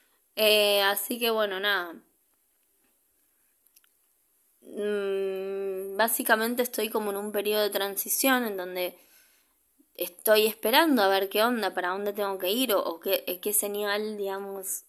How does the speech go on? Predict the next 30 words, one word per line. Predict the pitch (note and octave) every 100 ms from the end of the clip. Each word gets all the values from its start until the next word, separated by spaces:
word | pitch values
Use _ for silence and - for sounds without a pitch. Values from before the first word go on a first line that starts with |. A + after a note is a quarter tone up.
| _
me | F#3 F#3 F3
cae, | G#3 G#3 G3+ G3 G#3+ B3 - _ _ - - - _ _ _ _
em, | F#3 F#3 F3 F3 E3+ E3 D#3+ D#3 D#3 D#3+ F#3 _ _ -
como, | G3 F#3 - - -
como | F#3+ F#3+ F#3
algo | G3 A3 G#3+
de |
inspiración | F#3+ - - F#3 F3+ - - B3 A#3 A3
o | G3+
algo | G3+ G#3 G3+ F#3+
que, | F3+ F3 E3+ D3+ -
que | E3+ E3 E3 B3+ - -
hacia | F3+ - F#3+
dónde | G#3 G#3
tengo | G#3 G#3+
que | A#3
ir. | C#4+ D4+ - _ _ _ -
Eh, | G3 F#3+ F#3+ -
y | G3+ G3 G#3
es | A3+
raro | A3 A#3 A#3+ B3
para | A#3 A#3
mí | C4+
porque | D4+ D4+ B3 G3
nunca | G#3 B3 A#3+
me | G3+
pasó | F#3 E3+ - - B3+ G3+
de | F3+
estar, | - - G3 F#3+ F#3 F#3 -
em, | F3+ F3 E3+ E3 E3 E3 D#3 D#3+ -